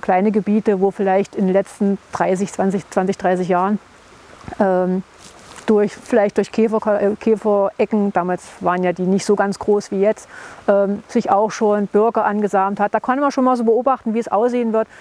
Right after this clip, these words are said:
Es wird, denke ich mal, sehr viel mehr Laubholz dominiert sein, hoffe ich jedenfalls. Also das wäre wünschenswert, passt ja auch von Natur aus hierher.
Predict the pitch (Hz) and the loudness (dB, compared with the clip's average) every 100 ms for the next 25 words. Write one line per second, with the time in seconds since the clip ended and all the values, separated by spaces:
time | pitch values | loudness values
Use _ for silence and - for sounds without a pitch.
0 | - - 202 - 247 240 247 247 233 226 | -20 -8 -6 0 0 2 0 2 2 2
1 | 220 202 226 233 240 202 185 208 - 311 | -2 0 0 2 0 0 2 2 2 -2
2 | - 302 294 302 311 311 302 339 _ _ | -2 -2 0 0 0 -2 -2 -8 _ _
3 | - - 233 311 294 277 277 269 262 220 | -10 -2 0 0 0 -2 0 0 0 -2
4 | 202 190 202 196 220 269 262 - 233 - | -2 0 0 2 0 0 -2 0 -2 -2
5 | 220 - 226 214 208 196 - 226 220 208 | -6 -2 -2 -2 -2 -6 -2 0 0 0
6 | 220 196 214 262 | -2 0 0 -2